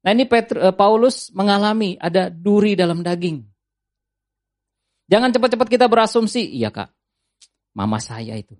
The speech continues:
gue, kan? Papa saya itu duri dalam daging." "Enggak, Kak, saya adalah duri dalam daging dalam keluarga saya." Ya. Siapa itu? Nah, nggak perlu diterjemahkan masing-masing. Nah,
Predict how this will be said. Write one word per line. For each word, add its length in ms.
gue, 640
kan? 240
Papa 320
saya 400
itu 240
duri 240
dalam 320
daging." 480
"Enggak, 240
Kak, 240
saya 560
adalah 240
duri 240
dalam 240
daging 400
dalam 240
keluarga 400
saya." 400
Ya. 240
Siapa 400
itu? 400
Nah, 160
nggak 320
perlu 320
diterjemahkan 800
masing-masing. 960
Nah, 160